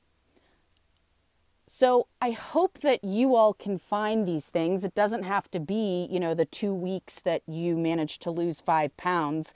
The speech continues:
in twenty twenty. It can be something as simple as noticing how good you feel when you do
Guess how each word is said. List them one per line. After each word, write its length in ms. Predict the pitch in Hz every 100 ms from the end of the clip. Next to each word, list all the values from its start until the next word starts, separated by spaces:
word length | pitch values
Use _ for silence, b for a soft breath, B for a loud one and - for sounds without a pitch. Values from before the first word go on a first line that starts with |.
| b b b
in 140 | - 185
twenty 320 | - 180 175
twenty. 500 | - 202 196 160 156
It 160 | - 190
can 260 | - 233 165
be 480 | 208 247 226 208 202 b b b
something 480 | - 254 269 254
as 80 | 208
simple 800 | - - 262 285 - 190 170 175 -
as 500 | 190 180 180 175 - b b b
noticing 880 | 180 185 220 294 - 285 277 277 277 _
how 220 | - 202
good 340 | 190 185 196 196
you 140 | 208
feel 540 | - - 160 143 135 135 _ _ _
when 300 | 180 185 185
you 240 | 185 190
do 540 | 170 175 170 160 160